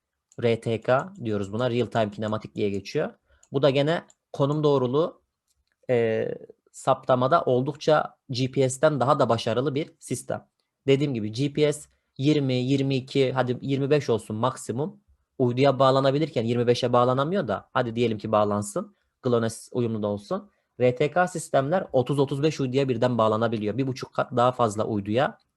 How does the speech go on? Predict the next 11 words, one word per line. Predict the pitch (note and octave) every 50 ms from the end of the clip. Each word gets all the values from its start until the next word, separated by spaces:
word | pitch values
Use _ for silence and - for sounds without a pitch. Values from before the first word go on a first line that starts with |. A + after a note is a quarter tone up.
| _ _ -
hatta | A#2 A#2 - - A#2+ A#2 A2
bazen | A2+ A#2 B2 A2+ A#2+ A2+
iki | A2+ G#2+ - D3
kat | - B2+ B2 B2 - -
daha | A#2 A#2 A#2+
fazla | - A#2+ A#2 G#2+ G#2+ A2 -
uyduya | - G#2 A2+ G#2+ G#2 G#2+ A2+ C3 D#3 G3+ A#3 - _ _ _ _ _ _ _ -
bağlana-, | B2 B2 A#2+ A#2+ A#2+ A#2+ A#2 B2 C3 B2+ - B2+
bağlandığı | A#2 A#2 A#2 A#2 A#2 A#2+ B2 C3 C#3+
için | B2 C3 - E3 F3+ G#3 - _ _ _ _ _ _ _
hem, | - D3+ D#3+ D#3 D3+ -